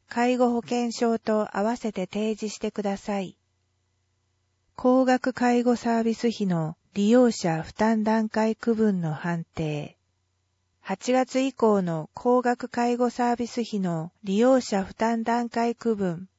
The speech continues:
現役並み所得者に該当するかどうかを判定するため、七月上旬に世帯内に課税所得百四十五万円以上の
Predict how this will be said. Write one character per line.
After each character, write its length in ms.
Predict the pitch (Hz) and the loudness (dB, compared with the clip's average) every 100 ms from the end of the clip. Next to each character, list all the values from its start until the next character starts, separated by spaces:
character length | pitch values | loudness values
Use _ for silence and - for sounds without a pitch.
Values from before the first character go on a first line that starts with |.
| _ | _
現 380 | 190 220 254 262 254 | -2 0 2 0 -2
役 240 | 247 247 | -2 0
並 300 | 233 226 226 | 2 2 0
み 60 | 220 | 0
所 140 | 226 | 0
得 280 | 233 226 226 | 0 -2 -4
者 340 | - 165 170 _ _ 220 | -4 -8 -8 _ _ -4
に 180 | 233 | -2
該 260 | 226 226 233 | 2 2 2
当 220 | - 240 | 4 2
す 160 | 233 247 | 2 -2
る 100 | 247 | 0
か 160 | 240 | 0
ど 200 | 220 220 | 2 2
う 40 | 220 | 2
か 220 | 185 170 | 0 0
を 60 | 165 | -2
判 260 | 202 214 | -2 -4
定 280 | 208 208 208 | -2 -2 -2
す 160 | - 202 | -2 -4
る 100 | 202 | -2
た 180 | 196 | -2
め、 320 | 185 175 175 - _ _ - | -2 -2 -4 -10 _ _ -20
七 260 | - 247 | -6 0
月 320 | 247 247 247 | 2 2 2
上 260 | 226 226 226 | 4 6 6
旬 320 | 220 226 220 | 4 2 2
に 280 | 214 208 208 - | 0 -2 -4 -10
世 220 | _ 208 202 | _ -8 -2
帯 220 | 240 262 | 0 0
内 300 | 240 208 190 | 0 0 0
に 280 | 170 170 165 _ | -2 -6 -10 _
課 200 | - 196 | -6 -2
税 220 | 233 247 | 2 2
所 160 | 233 240 | 2 0
得 460 | 220 196 175 160 - | -2 -4 -6 -8 -10
百 320 | - 202 - 247 | -6 -4 0 2
四 260 | 262 262 | 2 0
十 240 | 233 202 190 | -2 -2 0
五 160 | 185 | -2
万 300 | 190 214 226 | 0 0 0
円 340 | 226 226 226 226 | 0 -2 -2 -4
以 80 | 233 | -2
上 260 | 220 196 | 0 0
の 300 | 170 160 156 | 0 -4 -6